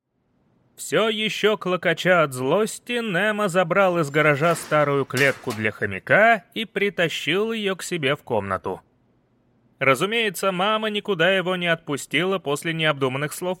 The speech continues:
Фреда. Пришлось сидеть весь вечер дома и учить биологию.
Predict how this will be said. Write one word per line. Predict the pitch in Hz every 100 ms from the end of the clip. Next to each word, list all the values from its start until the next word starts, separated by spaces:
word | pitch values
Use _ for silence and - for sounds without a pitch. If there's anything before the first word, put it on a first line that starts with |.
| -
Фреда. | 214 120 92 - _ _ _ _ _ _ _ -
Пришлось | 101 92 120 196 233
сидеть | - 196 170 190 151
весь | 147 143
вечер | 127 147 - 127 104
дома | 127 208 220 220
и | 196
учить | 135 110 - 139
биологию. | 135 139 120 98 87 90 87